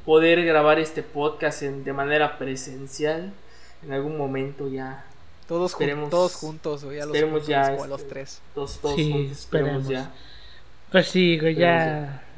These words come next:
Speaker 3: ya veremos qué pasa, güey. ¿Les parece si comentamos este pedo del covid hasta el final, güey? Ahí por si,
Speaker 1: <laughs> Adelante.
Speaker 3: por si, este, alguien se lo quiere saltar, pues es-, va a estar hasta el final.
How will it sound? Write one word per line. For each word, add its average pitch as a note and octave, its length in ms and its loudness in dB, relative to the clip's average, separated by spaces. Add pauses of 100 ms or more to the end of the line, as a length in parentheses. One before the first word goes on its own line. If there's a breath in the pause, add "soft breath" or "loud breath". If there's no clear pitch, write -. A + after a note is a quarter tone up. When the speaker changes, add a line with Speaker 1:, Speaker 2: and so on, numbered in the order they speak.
Speaker 3:
ya G3+ 300 10
veremos G3 500 6
qué F#3 120 0
pasa, C#4+ 340 4
güey. B3+ 220 4 (260)
¿Les A#3 180 8
parece A3+ 360 8
si B3 80 0
comentamos G#3+ 640 4
este G#3+ 220 2
pedo G3+ 240 6
del F#3+ 160 4
covid F#3+ 300 2
hasta F3+ 180 -2
el E3 60 0
final, F3 360 -2
güey? G3+ 140 -4 (680 soft breath)
Ahí E3+ 220 6
por - 160 12
si, - 180 8
Speaker 1:
<laughs> D#3 140 6
Adelante. D#3 460 6
Speaker 3:
por E3 160 6
si, E3 200 -2
este, D3+ 760 2
alguien F3+ 240 0
se - 80 -6
lo D#3 120 -4
quiere F3 180 -2
saltar, E3 320 -6
pues E3 180 -8
es-, C#3+ 220 -8
va E3 40 -2
a - 20 0
estar E3 160 -2
hasta D#3+ 140 -6
el D3+ 40 -6
final. C#4+ 260 -2